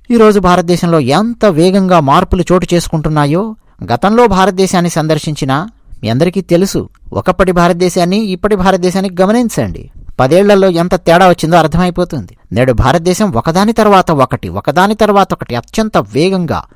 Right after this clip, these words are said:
ఆధునికమైన ఎక్స్‌ప్రెస్ హైవేలను నిర్మించుకుంటూ వెళుతోంది. నేడు భారతదేశం ఒకదాని తర్వాత ఒకటి కొత్త కొత్త విమానాశ్రయాలను నిర్మిస్తోంది. నేడు భారతదేశం ఒకదాని తర్వాత మరొక అధునాతనమైన రైల్వే స్టేషన్లను నిర్మిస్తోంది. పాత రైల్వే స్టేషన్లను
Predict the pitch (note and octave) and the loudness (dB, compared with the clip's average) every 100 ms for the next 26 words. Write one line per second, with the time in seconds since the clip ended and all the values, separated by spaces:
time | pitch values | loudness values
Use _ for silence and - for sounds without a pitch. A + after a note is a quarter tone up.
0 | _ - C#3+ G3 G#3+ G#3 F3 C#3+ A2+ - | _ 0 4 4 2 0 0 0 -2 -4
1 | E3 - - - F#3+ - - - - D#3 | -6 -4 -8 -2 -2 -2 -12 -14 -4 0
2 | E3 E3+ D#3+ D#3+ D#3+ D#3+ F3 F#3 - F3+ | 2 2 2 0 0 0 0 -4 -6 -6
3 | E3 F3+ E3 F3+ G3 D#3+ - _ _ - | 0 2 2 0 -4 -4 -8 _ _ -4
4 | C3+ C#3+ A#2 D3 E3 E3+ E3+ A3 C4 _ | 0 2 2 2 2 0 -2 -4 -6 _
5 | - G2 - D#3 F#3 A3 G#3 F#3+ F3+ D#3+ | -6 -4 0 0 0 2 2 2 2 0
6 | C3+ B2 - C#3 - G#3 E3+ C#3+ E3+ F#3+ | 0 -4 -4 -4 0 0 0 2 2 2
7 | F3 - D#3 C#3+ C3+ C3+ E3 F3+ F#3+ A3 | 2 2 2 2 2 2 2 2 2 -2
8 | - D3 E2 G2 _ - A#2+ C3+ C3 D#3 | -2 -4 -4 -10 _ -2 0 2 2 2
9 | D#3 E3+ G#3 D3 E3+ G3 A3+ A3+ G3+ F#3 | 0 -2 -2 -2 0 2 2 2 2 2
10 | E3+ D#3 D3+ - C#3 D3+ G3 _ - G#2 | 2 2 2 2 0 0 -4 _ -6 -2
11 | D3+ E3 G3+ G#3+ G3+ F#3 D#3+ A#2 D3 F3+ | 2 2 4 2 2 2 0 0 0 2
12 | G#3 G#3 - G3 F#3+ F3 D3 E3 F3+ F#3+ | 2 0 0 0 2 0 0 0 0 0
13 | G3+ G#3+ - C#3+ D#2+ - - A#2 C#3+ - | 0 -2 -4 -8 -8 -16 -4 2 4 4
14 | G#3 D#3 D3+ F#3 F#3 F#3 - F3 E3 E3+ | 2 0 0 0 0 0 -2 -4 0 0
15 | F3 A3 | 2 0